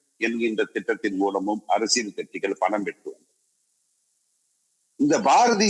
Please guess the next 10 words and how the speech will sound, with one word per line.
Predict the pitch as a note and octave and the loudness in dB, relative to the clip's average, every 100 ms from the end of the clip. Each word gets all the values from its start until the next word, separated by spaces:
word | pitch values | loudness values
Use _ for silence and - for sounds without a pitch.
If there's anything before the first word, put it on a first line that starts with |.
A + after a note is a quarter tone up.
| E3 | 4
ஏர்டெல் | F#3 - F#3+ E3 | 2 2 0 2
நிறுவனத்திற்கு | C#3+ C#3+ C3+ B2+ - A2 | 2 2 0 -2 -4 -2
சொந்தமாக | B2 A#2+ B2 A#2 A2 D3 B2+ | -2 0 0 2 2 2 2
ஒரு | A#2+ G#2 | 0 0
தேர்தல் | C#3 D3 D3 B2+ | 0 0 0 2
அறக்கட்டளை | A#2 B2+ B2 A2+ A2 F#2+ | 0 0 -2 -4 -4 -2
நிறுவனமும் | G2 G2 F#2 F2+ A2 F2+ | -2 0 -2 -2 -4 -2
இருந்துள்ளது. | G#2 G#2 F2+ _ _ _ _ _ _ _ _ _ _ - | -2 -2 -4 _ _ _ _ _ _ _ _ _ _ -2
ப்ரூடன் | E3+ A#3 G#3 F#3 C#3+ | 2 4 2 2 2
எலக்ட்ரல் | C3+ C#3+ - E3 C#3 | 2 0 0 2 2